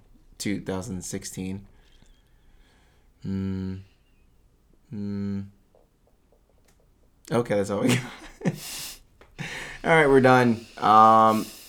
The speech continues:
we hope you guys enjoy this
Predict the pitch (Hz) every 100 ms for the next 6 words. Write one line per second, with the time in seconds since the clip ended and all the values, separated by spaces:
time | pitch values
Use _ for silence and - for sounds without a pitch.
0 | - - 123 127 127 127 113 110 107 110
1 | 98 104 104 101 101 - - 104 98 -
2 | - -